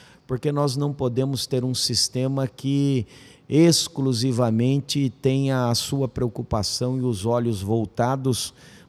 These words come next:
para aqueles que percebem os seus benefícios no momento, para aqueles que recebem pensões, aposentadorias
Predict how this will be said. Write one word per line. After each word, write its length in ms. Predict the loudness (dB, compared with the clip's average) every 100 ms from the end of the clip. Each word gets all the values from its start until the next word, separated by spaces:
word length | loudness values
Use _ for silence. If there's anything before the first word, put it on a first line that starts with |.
| _
para 220 | 0 2
aqueles 480 | -2 -2 0 0 -2
que 140 | -6
percebem 840 | -4 -2 0 2 2 0 0 0
os 140 | 0 -2
seus 320 | -2 -2 0
benefícios 880 | 0 0 -2 -4 -4 -4 -4 -6 -4
no 260 | 2 4
momento, 720 | 6 6 8 6 4 0 -8 -20 -20 -20 -20 _
para 220 | -2 -2
aqueles 500 | -4 -4 -2 0 -2
que 140 | 0 2
recebem 680 | 2 2 0 0 0 0 0
pensões, 1040 | -2 -4 -4 -2 2 4 4 4 2 -2
aposentadorias 1400 | -4 -4 -4 -2 -4 -4 -4 -2 2 6 6 6 4 0